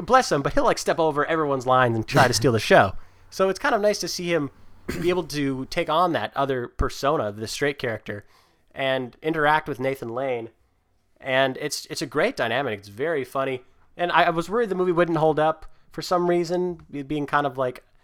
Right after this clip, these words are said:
I don't know, just the time period it came out, the late nineties. For some reason, I thought it would be kind of cheesy or something. But I don't know. It was, it was still really funny. Uh, I,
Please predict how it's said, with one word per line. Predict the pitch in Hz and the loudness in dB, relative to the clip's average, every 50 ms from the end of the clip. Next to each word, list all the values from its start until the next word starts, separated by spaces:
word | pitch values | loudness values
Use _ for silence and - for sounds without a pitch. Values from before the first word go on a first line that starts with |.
| _ _ _ _ - - _ _ _ _ - | _ _ _ _ -20 -20 _ _ _ _ -2
I | - 294 | 2 4
don't | 269 208 | 4 4
know, | 156 | 4
just | 151 156 - - | 2 -4 -8 -8
the | |
time | - - - 131 127 135 | -10 -2 0 0 0 0
period | 139 - 139 135 131 | 0 0 -2 -2 -2
it | 131 - | -4 -4
came | - 127 123 | -4 -2 0
out, | 123 123 - | 0 0 -2
the | - 110 | -4 -4
late | 113 120 123 - | -4 -4 -4 -4
nineties. | 120 113 113 117 117 120 120 117 110 - | -6 -6 -4 -4 -4 -4 -6 -6 -6 -8
For | - 139 | -8 -4
some | - 180 175 | -4 -2 -2
reason, | 165 - 151 | -2 -2 -4
I | 131 | -4
thought | - - 127 127 | -2 -2 -2 -2
it | 123 | -2
would | 117 - | -4 -8
be | - - | -12 -8
kind | - 135 123 | -6 -4 -4
of | 113 - | -4 -6
cheesy | - 127 131 127 127 127 127 123 127 | -8 -8 -8 -6 -6 -6 -6 -6 -6
or | 123 | -6
something. | 120 - 135 120 - 135 131 143 | -6 -6 -8 -8 -6 -8 -4 0
But | 185 254 | 0 2
I | |
don't | 349 381 | 4 4
know. | 370 254 156 | 4 4 4
It | 139 | 4
was, | 151 143 - - | 2 0 -6 -6
it | - | -6
was | 180 175 | -4 -4
still | - - 226 233 202 | -2 0 0 0 2
really | 180 185 185 190 | 0 0 0 0
funny. | 185 - 196 190 196 196 214 208 - - - - _ _ - - - - _ _ _ - - - | 2 4 4 4 4 2 0 -2 -8 -20 -20 -20 _ _ -20 -20 -20 -20 _ _ _ -20 -20 -14
Uh, | - - 135 135 135 135 135 127 - - - - - - - - - - - - - - - - _ - - _ _ | -6 -2 0 2 2 2 2 0 -6 -18 -20 -20 -20 -20 -20 -20 -20 -20 -20 -20 -20 -20 -20 -20 _ -20 -20 _ _
I, | - 127 131 139 139 | -2 0 0 0 -2